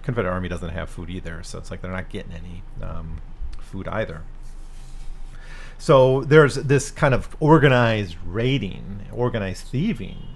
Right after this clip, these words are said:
is a lot of what he's describing about here. The, the raiders is what he calls them, but they're essentially organized,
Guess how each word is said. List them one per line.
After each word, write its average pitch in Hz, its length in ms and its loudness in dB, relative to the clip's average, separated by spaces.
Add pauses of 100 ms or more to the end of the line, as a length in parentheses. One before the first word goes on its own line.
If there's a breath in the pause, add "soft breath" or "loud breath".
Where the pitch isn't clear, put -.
is 92 260 -6
a 101 60 -6
lot 95 200 -2
of 87 80 -6
what 82 120 -6
he's 87 120 -8
describing 110 540 -2
about 78 260 -8 (260)
here. 82 240 -6 (440 loud breath)
The, 85 400 -2 (920)
the 82 80 -10 (100)
raiders 113 440 4
is 85 140 -8
what 92 140 -4
he 143 120 -2
calls 78 360 -4
them, 85 220 -8
but - 80 -10
they're 98 80 -4
essentially 95 420 -4
organized, 90 720 -6